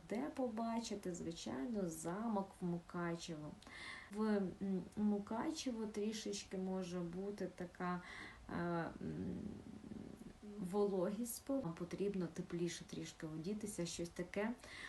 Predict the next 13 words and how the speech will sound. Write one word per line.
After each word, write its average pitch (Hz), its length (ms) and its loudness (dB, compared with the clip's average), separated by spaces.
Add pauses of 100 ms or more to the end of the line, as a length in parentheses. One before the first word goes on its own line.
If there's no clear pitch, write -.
(140)
можливо, 185 400 2
термобілизну, 180 960 2 (840)
от, 170 320 -2
щоб - 320 0 (400)
вас, 170 520 0
е, 160 400 0 (400)
не 190 200 4
промерзали 165 720 0 (140)
ваші 156 440 -2 (100)
косточки, - 680 -4 (100)
коли 156 160 -4
ви 180 140 2
будете 175 520 0